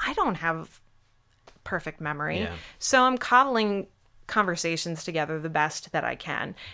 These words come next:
Speaker 1: And I'm omitting the boring stuff sometimes. So he happened to see something and be like, "That isn't historically accurate. I'm gonna go back and fix it." I was like, "Under no circumstances should you be doing that." And then that's when we had the conversation about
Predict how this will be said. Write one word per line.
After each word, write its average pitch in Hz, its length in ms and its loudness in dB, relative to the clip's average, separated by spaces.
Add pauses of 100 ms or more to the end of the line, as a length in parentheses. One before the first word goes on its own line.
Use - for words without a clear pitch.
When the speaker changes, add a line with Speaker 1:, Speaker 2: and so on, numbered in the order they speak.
(120)
Speaker 1:
And 214 140 2
I'm 208 440 4 (260)
omitting 220 560 4
the 175 80 2
boring 156 440 -2
stuff - 320 -4
sometimes. 147 720 -6 (300)
So 233 240 4
he 262 140 4
happened 226 320 4
to 202 60 -2
see 202 220 -2
something 175 560 -2
and 180 240 -4 (100)
be 196 140 -8
like, 185 160 -8
"That 269 320 2
isn't 165 360 -4
historically 160 600 -6
accurate. 175 500 0
I'm 269 220 0
gonna 262 160 -2
go 254 100 4
back 247 220 4
and 247 100 -2
fix 269 240 -4
it." - 120 -4
I 196 120 0
was 190 140 -2
like, 156 300 -2
"Under 202 240 -2
no 214 160 0
circumstances 151 960 -8
should - 220 -10
you - 120 -10
be 107 140 -10
doing 113 240 -8
that." 202 180 0
And 220 80 -2
then 247 140 4 (280)
that's 240 300 6
when 240 140 0
we 190 100 2
had 175 260 2
the 170 80 -4
conversation 156 760 -4
about 151 420 0